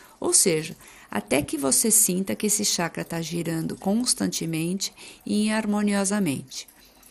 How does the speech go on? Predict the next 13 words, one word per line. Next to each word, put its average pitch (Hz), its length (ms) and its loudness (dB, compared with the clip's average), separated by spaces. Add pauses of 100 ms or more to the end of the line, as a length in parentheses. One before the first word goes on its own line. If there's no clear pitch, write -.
(480)
E 254 60 0
também 226 560 2
é 185 100 -2
ótimo 208 400 0
pra 190 180 -4
você 175 340 -2
fazer 170 580 -2
antes 190 220 -4
de 190 100 -10
ter 190 120 -2
uma 175 160 -2
conversa 147 440 -4
importante, - 720 -8